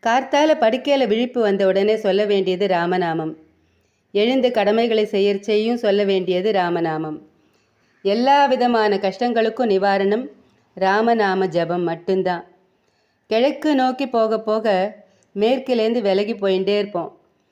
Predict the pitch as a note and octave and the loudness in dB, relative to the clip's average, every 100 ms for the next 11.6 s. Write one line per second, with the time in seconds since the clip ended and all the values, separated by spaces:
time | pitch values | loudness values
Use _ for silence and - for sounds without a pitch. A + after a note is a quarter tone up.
0 | _ _ - F#3+ G#3 G#3 G#3 G3+ F#3+ B3 | _ _ -4 0 0 0 0 0 -2 -4
1 | - _ _ - F3+ G3 A3 A#3 A3+ G#3+ | -12 _ _ -6 -2 0 2 2 2 2
2 | G#3+ G#3+ G3+ G3 F#3+ G3+ G#3+ G3+ G3+ A3+ | 2 2 2 2 0 0 0 0 0 0
3 | C4+ C#4+ - _ _ - G3+ G#3+ G#3+ G3+ | -2 -4 -14 _ _ -4 0 2 0 0
4 | A#3 B3 C4+ B3 B3 B3 A#3+ A#3+ C#4 D#4 | -2 0 0 0 2 2 0 -2 -4 0
5 | C#4+ A#3 A3 G#3 G3+ G3 G#3 G3+ F3 E3 | 0 0 0 0 0 0 -2 -2 -2 -4
6 | E3 F#3+ - _ _ _ _ _ F3+ F#3+ | -10 -14 -20 _ _ _ _ _ -4 -2
7 | F#3+ G3 A#3 C#4 - _ _ - G3 G#3+ | 0 0 -2 -6 -18 _ _ -4 0 0
8 | A3+ A#3 F#3 F#3+ G3+ G3 G3 G3+ G3 F#3+ | 0 0 0 0 0 0 -2 -2 -2 0
9 | F#3 G3 G3+ A3+ C#4+ - _ _ _ - | -2 -2 -4 -6 -6 -14 _ _ _ -4
10 | F#3 F#3+ G#3 G3+ G3 F#3+ G3 G3 G3+ G3+ | -2 0 0 0 0 0 -2 -2 0 -2
11 | F#3 F#3+ F#3 F3 F3+ | -2 -4 -4 -4 -8